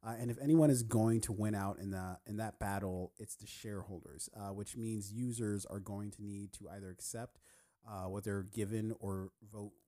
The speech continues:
with their subscription dollars to create the change they want to see." Um, I thought that was a really curious statement because what he's basically saying there is, is that the shareholders are gonna get whatever the fuck they want in terms of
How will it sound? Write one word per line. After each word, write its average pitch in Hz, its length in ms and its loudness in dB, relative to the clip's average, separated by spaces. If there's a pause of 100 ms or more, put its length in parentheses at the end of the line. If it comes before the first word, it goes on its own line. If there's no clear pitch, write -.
(220)
with 104 100 -16 (240)
their 98 320 -12
subscription - 520 -10
dollars 92 320 -6
to 95 80 -10
create 95 560 -12
the 87 80 -18
change 98 560 -14
they 90 120 -10
want 90 340 -12
to - 100 -20
see." 78 400 -14 (480)
Um, 104 460 -8 (400)
I 190 80 -8
thought 277 160 -8
that 302 100 0
was 214 140 6
a 135 60 4
really 127 360 6
curious 120 400 0
statement 190 380 -6
because 131 240 -6
what 135 80 0
he's 123 100 -2
basically 139 320 -2
saying 107 260 -4
there 98 180 -2
is, 95 120 -6
is 101 80 -10
that 95 260 -6 (640)
the 123 60 -20
shareholders 131 540 0
are - 20 -2
gonna 110 140 0
get 110 120 0
whatever 104 200 0
the 95 40 -4
fuck 95 240 -12
they 90 120 -10
want 95 400 -8 (160)
in 95 80 -16
terms 92 260 -14
of 90 300 -12